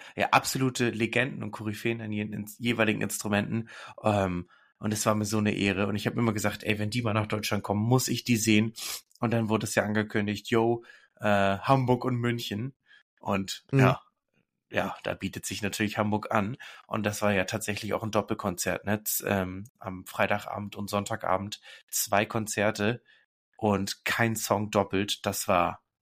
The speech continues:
Speaker 1: jeder, jeden Cent wert. Ähm, wirklich unglaublich.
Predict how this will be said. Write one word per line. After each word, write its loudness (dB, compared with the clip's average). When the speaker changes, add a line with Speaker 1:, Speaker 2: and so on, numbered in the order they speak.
Speaker 1:
jeder, -2
jeden 4
Cent -2
wert. 0
Ähm, -4
wirklich 2
unglaublich. 2